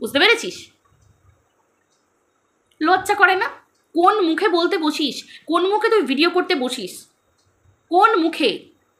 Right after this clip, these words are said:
প্রতিবাদ বলিস? তুই প্রতিবাদ বলিস, তুই সুতপাকে বলিস এই করা ওই করা,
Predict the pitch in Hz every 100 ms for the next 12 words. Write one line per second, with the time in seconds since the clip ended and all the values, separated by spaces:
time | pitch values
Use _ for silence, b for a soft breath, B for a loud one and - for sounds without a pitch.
0 | _ _ _ _ _ _ 339 359 427 440
1 | 381 330 277 247 190 - 294 302 349 381
2 | 415 403 311 285 220 180 - B B 320
3 | 330 370 403 403 427 311 302 311 - 202
4 | 320 320 311 262 285 294 294 277 -